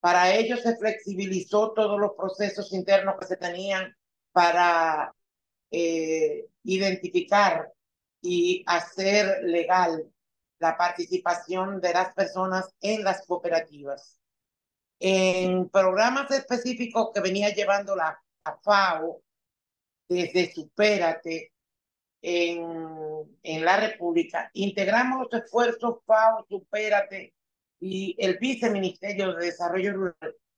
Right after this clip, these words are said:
para dar seguimiento a lo que nosotros hemos llamado Casa Sombra, que son pequeños espacios protegidos en donde con el uso de alta tecnología,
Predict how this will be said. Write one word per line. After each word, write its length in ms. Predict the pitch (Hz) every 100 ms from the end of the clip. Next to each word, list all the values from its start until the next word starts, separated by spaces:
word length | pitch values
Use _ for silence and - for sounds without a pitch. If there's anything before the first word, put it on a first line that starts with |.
| _ _
para 240 | - 175 180
dar 240 | 190 220
seguimiento 880 | 247 233 226 208 190 185 185 180 - _ _ _ _ _
a 300 | 170 170 170
lo 320 | 170 180 -
que 240 | 180 180 175
nosotros 640 | 175 175 196 202 220 233 220
hemos 280 | 214 220
llamado 460 | 220 214 208 208 202
Casa 300 | 185 196 202
Sombra, 540 | 190 180 175 165 170 165
que 80 | 170
son 260 | 208 220
pequeños 520 | 233 233 233 233 233
espacios 640 | 214 - 208 196 190 185 175 -
protegidos 1000 | 202 208 202 - 190 165 165 - - _ _ _ _ _ _
en 320 | 185 196 185
donde 560 | 196 190 190 185 185 -
con 200 | 190 190
el 120 | 190
uso 300 | 247 254 247
de 160 | 233 202
alta 400 | 220 254 240 233
tecnología, 960 | 226 214 208 202 - 175 170 165 -